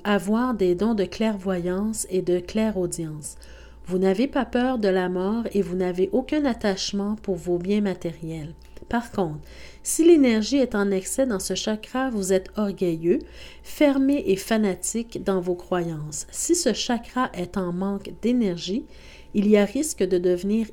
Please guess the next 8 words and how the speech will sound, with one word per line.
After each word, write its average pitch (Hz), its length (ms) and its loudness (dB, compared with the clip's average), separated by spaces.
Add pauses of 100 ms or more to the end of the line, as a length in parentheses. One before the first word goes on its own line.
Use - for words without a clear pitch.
hypersensible 226 1120 0
aux 175 120 -2
vibrations 190 800 -4
environnantes, 170 800 -4 (260)
être 185 320 -4
incapable 240 640 0
d'être 185 380 -2
neutre 175 520 -2